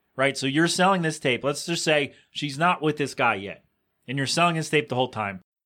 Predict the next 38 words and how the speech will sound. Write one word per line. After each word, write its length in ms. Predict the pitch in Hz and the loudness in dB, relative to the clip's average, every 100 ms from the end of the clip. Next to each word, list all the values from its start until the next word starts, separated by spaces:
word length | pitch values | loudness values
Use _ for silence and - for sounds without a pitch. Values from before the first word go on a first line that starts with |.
| _ _ - | _ _ -8
And 160 | 139 | -2
then 120 | 139 | -2
she 120 | 139 143 | -2 -2
gets 160 | 151 | -2
with 80 | 139 | -2
this 220 | 254 254 | -2 -2
guy, 480 | 185 160 151 147 143 _ _ _ _ _ | 0 2 4 2 -2 _ _ _ _ _
and 680 | 131 135 131 127 123 117 110 _ | -2 0 0 -2 -4 -10 -16 _
they 160 | 131 | -2
get 160 | 143 139 | 0 0
married, 560 | 147 156 131 101 110 - _ _ _ _ | 0 2 0 -4 -10 -18 _ _ _ _
and 100 | 143 | -10
somehow 400 | 139 208 220 196 170 | -4 -2 0 0 0
he 120 | 170 | -4
finds 340 | - 160 139 | -2 -2 0
out 180 | 156 160 | 0 0
about 460 | 113 117 104 - 110 | -2 -2 -2 -4 -16
the 60 | |
tape. 400 | 95 139 98 _ _ _ _ _ _ _ _ | -8 -6 -8 _ _ _ _ _ _ _ _
How 180 | 143 165 | 0 2
he 80 | 185 | 2
finds 260 | 185 190 | 0 2
out 120 | 196 196 | 2 2
about 120 | 196 | -2
the 80 | 196 | 0
tape? 300 | 214 247 - _ _ _ _ _ | 0 0 -4 _ _ _ _ _
Maybe 240 | 98 113 131 | -6 -2 2
that's 160 | 147 | 2
a 60 | 156 | 0
question 380 | - 220 - 170 | 0 0 0 -2
they 160 | 165 | 0
have 180 | 170 175 | 2 0
to 240 | 185 180 175 - | 0 -2 -4 -4
talk 240 | 185 214 | -2 -2
to 100 | 226 | -4
each 140 | 170 143 | 0 0
other 200 | 113 98 | 0 -4
about, 300 | 90 76 | -10 -14